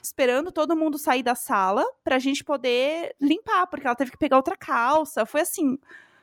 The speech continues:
um rolê e tadinha, ela ficou super nervosa, eu tinha esquecido. Ela falou assim, "Ai, eu ouvi, imagina, eu lembrei daquela história que você me ajudou e tudo mais." E eu falei, "Nossa, eu nem lembrava." Ela falou,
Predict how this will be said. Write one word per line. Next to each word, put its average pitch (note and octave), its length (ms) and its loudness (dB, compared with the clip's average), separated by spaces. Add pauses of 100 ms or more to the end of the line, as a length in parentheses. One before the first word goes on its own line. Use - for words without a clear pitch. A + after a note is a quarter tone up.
(160)
um C#4+ 120 -2
rolê D4 520 0
e D4 60 -4
tadinha, B3 380 0
ela A3 100 2
ficou - 180 -8
super D4+ 240 0
nervosa, D4 720 0
eu C4+ 80 -2
tinha D#4+ 140 -4
esquecido. E4 520 -2
Ela C4 220 2
falou C#4+ 160 -4
assim, D#4 220 -2
"Ai, F4 180 0
eu D#4+ 100 2
ouvi, D4+ 260 0
imagina, D4+ 540 2
eu D4 100 2
lembrei D4 460 0
daquela D4 260 0
história C#4 400 2
que - 100 -10
você D#4 120 -4
me C4+ 100 2
ajudou C4+ 680 2 (580)
e C4 100 2
tudo C#4+ 240 0
mais." C#4 380 0
E D#4+ 40 0
eu D4+ 60 -2
falei, D#4+ 160 0
"Nossa, D#4 260 0
eu D4 40 2
nem C#4+ 140 2
lembrava." C#4+ 500 -2
Ela C4 100 -2
falou, C4+ 220 0